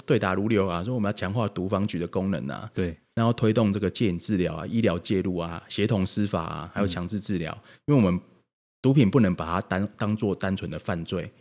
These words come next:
Speaker 1: 因为它有成瘾性的问题。
Speaker 2: 哦，对。
Speaker 1: 对，所以我们其实要在一些前端的时候就做好，第一个是做好预防嘛，哦，第二个要及早治疗。那推动说，包括说缓起诉搭配强制治疗这样的制度，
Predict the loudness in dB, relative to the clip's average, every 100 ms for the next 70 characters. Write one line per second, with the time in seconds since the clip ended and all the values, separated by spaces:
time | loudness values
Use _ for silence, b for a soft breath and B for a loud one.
0 | -2 0 2 0 -2 -6 -8 -8 -6 -6
1 | -8 -12 -8 -6 -4 -8 -8 _ -4 0
2 | 2 2 2 -2 -2 0 2 2 2 0
3 | 0 -2 -2 -2 -2 -4 -4 -4 -2 -2
4 | -2 -4 -4 -2 -2 -2 -4 -4 -2 -2
5 | -2 -4 -2 -6 -6 -8 -10 -14 -12 -6
6 | -2 0 0 -2 -6 -8 -10 -6 -4 -4
7 | -6 -12 b b _ -2 2 2 4 4
8 | 2 0 -2 0 -2 0 0 0 -2 -2
9 | -2 -6 -6 -4 -2 0 0 -2 -8 -8
10 | -6 -8 -6 -6 -6 -8 -10 -8 -8